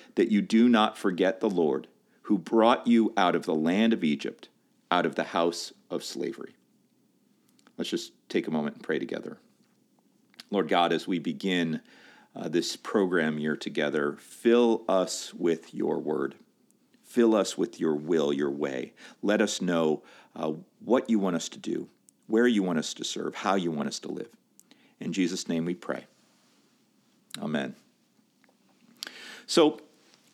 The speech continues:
the scripture really begs an important question. It was, uh, a question clearly of primary concern for both God and Moses. And it's simply this. How were the Hebrew people gonna live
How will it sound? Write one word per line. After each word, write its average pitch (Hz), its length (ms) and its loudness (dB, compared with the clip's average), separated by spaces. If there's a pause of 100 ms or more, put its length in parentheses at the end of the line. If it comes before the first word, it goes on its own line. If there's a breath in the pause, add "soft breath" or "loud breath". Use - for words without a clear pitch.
the 143 100 4
scripture 233 440 2
really 127 260 6
begs 90 420 0
an 82 80 -2
important 76 600 -4
question. - 500 -8
It - 160 -6
was, 90 340 0
uh, 80 300 0
a 92 60 -6
question 101 420 -2
clearly 90 320 2
of 78 140 -2
primary 90 500 -2 (240 loud breath)
concern 90 460 -2
for 90 100 -4
both 110 260 2
God 78 260 0
and 64 60 -10
Moses. - 440 -10 (280)
And 90 240 0
it's 113 120 -2
simply 156 300 2
this. - 300 -2 (600 loud breath)
How 135 220 4
were 123 380 6
the 113 160 -4
Hebrew 120 320 4
people 92 320 0
gonna 90 220 2
live 110 420 6